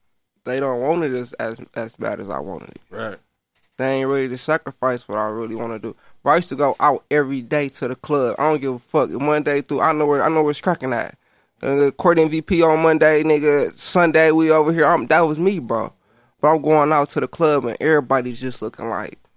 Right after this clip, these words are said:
Speaker 1: "Damn, what the fuck? What he doing?" You know what I'm
Speaker 2: Yeah,
Speaker 1: saying?
Speaker 2: yeah.
Speaker 1: "What he doing?"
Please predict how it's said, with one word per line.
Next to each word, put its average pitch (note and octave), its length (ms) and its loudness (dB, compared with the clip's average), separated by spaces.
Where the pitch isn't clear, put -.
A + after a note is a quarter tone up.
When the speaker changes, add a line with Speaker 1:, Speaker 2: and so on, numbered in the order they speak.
Speaker 1:
"Damn, E3 400 -8
what E3+ 180 -14
the D#3+ 80 -6
fuck? - 520 -2
What G3 140 -6
he B3 160 -6
doing?" B2+ 260 -14
You - 60 -12
know F#3 80 0
what G#3 60 2
I'm G3+ 40 0
Speaker 2:
Yeah, G3+ 60 -2
Speaker 1:
saying? A3 520 -2
Speaker 2:
yeah. G#3 180 -14
Speaker 1:
"What G3 200 0
he A#3+ 160 0
doing?" D#3 500 -2